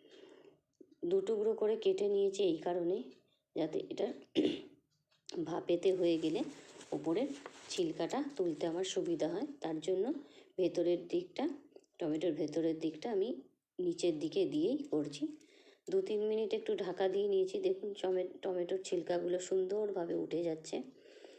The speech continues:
আমি এইগুলোকে, ছিলকাগুলোকে সুন্দর করে তুলে নেব চিমটির সাহায্যে। তাহলে কি হবে জিনিসটা, নালে খাওয়ার সময় টমেটোর এই যে উপরের ছালটা মুখে পড়লে অনেকে পছন্দ করে না,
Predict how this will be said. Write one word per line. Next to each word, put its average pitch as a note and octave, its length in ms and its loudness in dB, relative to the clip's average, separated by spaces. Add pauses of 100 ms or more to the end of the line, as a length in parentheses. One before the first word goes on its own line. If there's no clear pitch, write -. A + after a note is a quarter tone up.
(160)
আমি D#3+ 240 0
এইগুলোকে, F3 460 0 (440)
ছিলকাগুলোকে F3 680 -2
সুন্দর E3+ 400 0
করে E3+ 220 -2
তুলে D#3 280 0
নেব D3+ 180 -2 (760)
চিমটির E3 380 2
সাহায্যে। D#3 540 -4 (800)
তাহলে F3+ 220 4
কি F#3+ 160 -4
হবে G3 240 0 (280)
জিনিসটা, F3+ 460 0 (540)
নালে F3 240 2 (200)
খাওয়ার E3+ 300 -2
সময় F#3+ 380 2 (280)
টমেটোর F3 460 0
এই F#3 140 2
যে F#3 120 2
উপরের F#3+ 460 -2 (480)
ছালটা E3 420 -2
মুখে F3 320 0
পড়লে F3 400 0 (120)
অনেকে F3 360 -2
পছন্দ F#3+ 520 0
করে D#3 260 -2
না, D#3 140 0